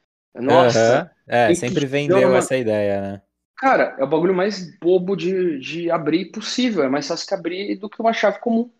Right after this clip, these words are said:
Speaker 2: <laughs>
Speaker 1: É ridículo de abrir o bagulho. Entendeu? Teve uma época que eu ficava brincando na chave, na porta da minha casa de só entrar mexendo a chave da, a porta.
Speaker 2: É, é.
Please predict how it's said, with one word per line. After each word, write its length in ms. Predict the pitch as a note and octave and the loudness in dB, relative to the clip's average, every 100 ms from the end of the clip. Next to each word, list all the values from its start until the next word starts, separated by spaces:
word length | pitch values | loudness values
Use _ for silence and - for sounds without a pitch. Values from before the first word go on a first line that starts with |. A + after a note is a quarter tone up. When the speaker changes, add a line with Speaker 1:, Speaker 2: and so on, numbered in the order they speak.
| _ _ _ | _ _ _
Speaker 2:
<laughs> 400 | B2+ - - - | -12 -10 -10 -8
Speaker 1:
É 80 | B2+ | -2
ridículo 480 | E3 F3 B3+ - A3+ | 0 2 0 2 2
de 80 | |
abrir 200 | A#3 G3+ | 4 4
o 40 | A3 | 2
bagulho. 400 | F#3 F#3 G3 - _ _ _ _ _ _ _ _ _ _ _ _ _ _ _ _ | 2 -2 -4 -8 _ _ _ _ _ _ _ _ _ _ _ _ _ _ _ _
Entendeu? 280 | - B2+ D3+ | -4 0 0
Teve 160 | D3 D3+ | 0 0
uma 140 | E3 | 2
época 220 | E3+ - G3 | 2 -2 -12
que 60 | |
eu 40 | G3 | -6
ficava 240 | - F#3+ | -2 -2
brincando 480 | F#3+ G#3+ G#3 F3 F#3 | -2 -4 -6 -6 -4
na 180 | F3+ E3 | -6 -6
chave, 340 | - D#3+ D#3+ | -6 -6 -6
na 120 | D#3 D3 | -10 -6
porta 240 | D#3+ D#3 | -6 -6
da 60 | D#3+ | -6
minha 120 | D#3 | -6
casa 320 | - D#3 F3 | -2 -2 -2
de 80 | F#3 | -10
só 240 | - F#3+ | -8 -6
entrar 460 | F#3+ F#3+ E3 E3+ F#3+ | -6 -4 0 0 0
mexendo 480 | G#3+ G#3 - F3+ F#3 | -2 -4 -6 -4 -4
a 80 | F#3 | -6
chave 340 | - E3+ F3 | -4 -4 -4
da, 140 | F3 F3+ F#3+ | -10 -12 -16
a 100 | - | -20
porta. 380 | _ E3 - - _ _ - G#3 - - _ _ _ _ - | _ -4 -4 -10 _ _ -12 -8 -8 -10 _ _ _ _ -12
Speaker 2:
É, 300 | C#3+ A2+ A#2 - _ | -10 -10 -12 -20 _
é. 480 | - - B2 B2 | -20 -20 -20 -18